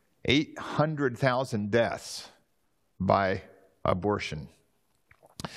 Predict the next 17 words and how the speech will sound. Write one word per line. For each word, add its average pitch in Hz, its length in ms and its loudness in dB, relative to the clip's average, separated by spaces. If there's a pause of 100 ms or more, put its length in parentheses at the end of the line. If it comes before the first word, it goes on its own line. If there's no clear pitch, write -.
(160)
Now, 151 180 8
I'm 240 80 4
not 190 220 4
trying 175 240 4
to 139 80 0
be 147 100 2
insensitive 131 640 2
by 104 120 6
throwing 127 320 0
out 104 140 0
these 104 220 -2
numbers. 101 500 0 (540)
Every 175 280 6
single 143 340 0
death 135 540 2
is 113 200 2
sad. 127 500 0